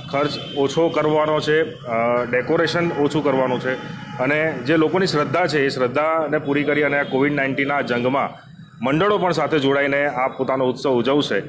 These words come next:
તેવું તમને ખાતરી આપી છે. કેમેરા પર્સન જિગ્નેશ સોલંકી સાથે મૌલિક પટેલ,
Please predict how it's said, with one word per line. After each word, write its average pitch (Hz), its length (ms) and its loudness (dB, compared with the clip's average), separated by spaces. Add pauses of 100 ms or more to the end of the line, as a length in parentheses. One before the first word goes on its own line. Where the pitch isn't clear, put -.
(340)
તેવું 147 160 4
તમને 131 220 0
ખાતરી 110 300 0
આપી 85 180 -4
છે. 87 100 -14 (1120)
કેમેરા 143 220 0
પર્સન 143 400 0 (220)
જિગ્નેશ 131 260 0
સોલંકી 135 340 0
સાથે 127 280 -2
મૌલિક 123 300 -2
પટેલ, 117 300 -4